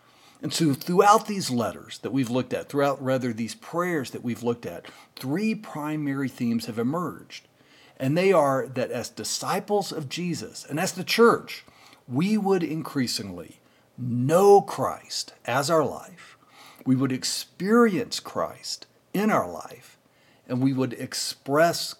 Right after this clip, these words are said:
Christ through our life. So, with that as a backdrop,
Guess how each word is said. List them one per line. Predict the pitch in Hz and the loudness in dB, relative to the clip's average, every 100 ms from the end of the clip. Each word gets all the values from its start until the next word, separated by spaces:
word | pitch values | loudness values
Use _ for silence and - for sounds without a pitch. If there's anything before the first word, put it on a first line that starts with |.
| - | -12
Christ | - 101 85 - - - - _ _ _ _ | -6 -6 -6 -12 -12 -12 -16 _ _ _ _
through | - 135 175 185 170 - | -6 0 2 2 -2 -2
our | 110 95 82 - - | -4 -4 -8 -16 -10
life. | 92 - - _ _ _ _ _ _ _ _ _ _ | -8 -8 -14 _ _ _ _ _ _ _ _ _ _
So, | - 175 98 - _ | 0 2 2 -4 _
with | 170 135 | -8 -6
that | 202 214 208 - - | 0 0 0 -4 -6
as | 156 - | -4 -2
a | |
backdrop, | 131 110 - - - | 0 -2 -4 -14 -14